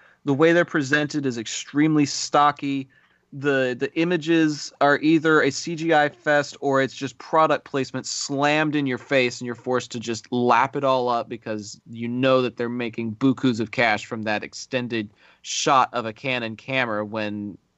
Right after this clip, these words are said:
Amy Adams is climbing up the side of a cliff. I, I just, or, or the entire set, like, an entire set being set in an I hop. Like, what's up with that?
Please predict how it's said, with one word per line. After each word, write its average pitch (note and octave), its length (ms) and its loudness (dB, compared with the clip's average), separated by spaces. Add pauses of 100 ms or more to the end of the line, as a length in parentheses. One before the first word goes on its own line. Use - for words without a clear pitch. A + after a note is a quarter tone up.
(200)
Amy A#2+ 280 0
Adams G#2+ 280 0
is G#2 80 -12
climbing G#2+ 420 -6
up G2+ 120 -8
the G#2+ 80 -18
side G#2 220 -6
of F#2+ 60 -14
a G#2 60 -16
cliff. C3+ 340 0 (1040)
I, D3 300 0
I C3+ 100 -4
just, C3+ 580 -6
or, C#3+ 200 0
or F3+ 180 2
the F3+ 140 -2
entire F#3 560 0
set, - 400 -4 (240)
like, C#3 260 -2
an C#3+ 140 -2
entire E3+ 320 -2
set D#3+ 180 0
being C#3+ 200 -2
set D3+ 240 0
in C3 100 -2
an A#2 60 -2
I A#2 200 2
hop. F2 380 -8
Like, A#2 180 -6
what's D#3+ 220 -4
up - 120 -2
with C#3+ 160 -6
that? - 280 -4